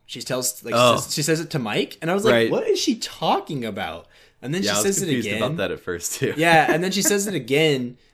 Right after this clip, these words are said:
Speaker 1: and I'm like, "Oh, it's because his finger has blood on it from being pricked."
Speaker 2: Yeah.
Speaker 1: I was so confused.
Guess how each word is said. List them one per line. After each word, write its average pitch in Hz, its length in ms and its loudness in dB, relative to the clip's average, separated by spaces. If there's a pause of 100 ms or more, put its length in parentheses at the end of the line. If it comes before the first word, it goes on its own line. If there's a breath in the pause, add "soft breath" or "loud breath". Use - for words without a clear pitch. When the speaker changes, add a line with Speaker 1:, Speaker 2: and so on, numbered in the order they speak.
(100)
Speaker 1:
and 135 100 -6
I'm 143 80 -2
like, 139 260 -2
"Oh, 190 360 2
it's 160 140 -2
because 160 320 -4
his 143 140 -4
finger 139 480 -4
has 110 180 -4
blood 107 260 -4
on 104 140 -6
it 104 160 -12
from 104 120 -16
being 107 280 -10
pricked." 92 360 -6
Speaker 2:
Yeah. 78 60 -6
Speaker 1:
I 147 40 0
was 160 140 0
so 196 380 0
confused. 135 760 -10